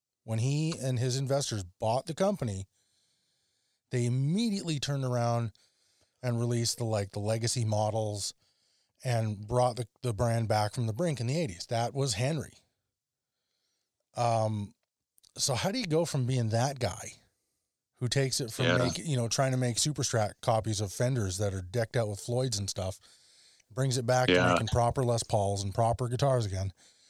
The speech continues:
Speaker 1: how do you go from
Speaker 2: Oh,
Speaker 1: that guy?
Speaker 2: the, the, the Gibson, the Gi-, was it called the U two? The Gibson U two, was it called
Speaker 1: Oh,
Speaker 2: that?
Speaker 1: uh,
Speaker 2: Or the N two or something?
Speaker 1: Man, they had every-, they had
Speaker 2: Oh,
Speaker 1: the,
Speaker 2: wow.
Speaker 1: the Gibson Victory guitars.
Speaker 2: I have,
Speaker 1: They had
Speaker 2: I
Speaker 1: the,
Speaker 2: have,
Speaker 1: the
Speaker 2: uh,
Speaker 1: Corvus.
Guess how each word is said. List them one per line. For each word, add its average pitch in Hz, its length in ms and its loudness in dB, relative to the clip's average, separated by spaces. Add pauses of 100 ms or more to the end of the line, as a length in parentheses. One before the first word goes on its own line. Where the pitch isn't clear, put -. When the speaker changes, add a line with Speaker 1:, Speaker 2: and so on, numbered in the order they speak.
(200)
Speaker 1:
how 175 60 -4
do 233 80 0
you 247 40 0
go 233 40 4
from 190 100 6
Speaker 2:
Oh, 202 160 8
Speaker 1:
that 165 100 2
guy? 117 280 4
Speaker 2:
the, 117 60 8
the, 117 140 4
the - 60 6
Gibson, 123 580 4
the 120 80 4
Gi-, 127 120 2
was 135 240 4
it - 80 -4
called 139 220 4
the 120 80 6
U 123 260 4
two? 139 480 2
The 156 80 2
Gibson 139 340 2
U 123 200 4
two, 135 260 4
was 185 160 4
it 135 60 4
called 120 340 4
Speaker 1:
Oh, 101 40 4
Speaker 2:
that? 113 140 4
Speaker 1:
uh, 113 100 0 (260)
Speaker 2:
Or 123 100 8
the 127 180 4
N 151 260 6
two 175 320 4
or 107 80 4
something? 151 340 2
Speaker 1:
Man, 143 180 4
they 170 80 2
had 151 180 4
every-, 117 240 2
they 131 180 0
had 117 300 2
Speaker 2:
Oh, 113 100 2
Speaker 1:
the, 87 60 4
Speaker 2:
wow. 82 320 4
Speaker 1:
the 131 80 -2
Gibson 127 360 0
Victory 123 500 -2
guitars. 139 760 2 (720)
Speaker 2:
I 117 120 10
have, 131 220 6
Speaker 1:
They 123 100 2
had 123 160 4
Speaker 2:
I 107 100 6
Speaker 1:
the, 113 100 4
Speaker 2:
have, 110 220 2
Speaker 1:
the 107 80 4
Speaker 2:
uh, 92 260 2
Speaker 1:
Corvus. 160 1080 2